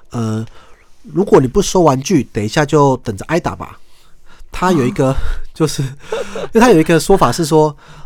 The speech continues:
Speaker 1: 呃，用我的句型，用父母的句型，
Speaker 2: 嗯。
Speaker 1: 就是说，呃，“因为你一直忽视我对你的要求，这件让我非常的生气。”
Speaker 2: 他这个句型好难哦。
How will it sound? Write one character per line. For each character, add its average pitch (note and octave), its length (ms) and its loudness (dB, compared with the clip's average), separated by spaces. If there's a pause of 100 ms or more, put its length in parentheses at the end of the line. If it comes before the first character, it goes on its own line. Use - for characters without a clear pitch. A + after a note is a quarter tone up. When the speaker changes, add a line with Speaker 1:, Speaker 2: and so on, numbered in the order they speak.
(100)
Speaker 1:
呃， A#2+ 220 0
用 E3+ 220 4
我 A#2 220 -2
的 A2 80 -4
句 D#3+ 220 0
型， D2 200 -6 (200)
用 D3+ 100 -2
父 A#3 160 -2
母 A3 100 0
的 G3+ 80 -6
句 C#3+ 140 -4
型， F#2 200 -8
Speaker 2:
嗯。 F#2 160 -16
Speaker 1:
就 A#2+ 120 -8
是 A2+ 60 -8
说， A#2 200 -6 (920)
呃 G#2+ 380 -6 (300)
，“因 F3+ 120 -2
为 G#3 120 4
你 C3 180 -2
一 D#3+ 120 -12
直 D3 160 -2
忽 D#3+ 260 0
视 - 200 -4
我 G#2 120 -2
对 B2+ 220 -2
你 F#2+ 60 -8
的 G2+ 100 -8
要 B2 200 -4
求， - 300 -12 (340)
这 C3 120 -14
件 C3+ 200 -10
让 C#3 160 -4
我 F#2 80 -8
非 A#2 140 -2
常 G#2 160 -6
的 F#2 140 -10
生 G#2 200 -8
气。” - 300 -10
Speaker 2:
他 D#4 100 -10
这 D4+ 120 -8
个 C4 80 -4
句 B3 160 -8
型 G3 120 -4
好 C3+ 220 -10
难 - 240 -12
哦。 D2 180 -12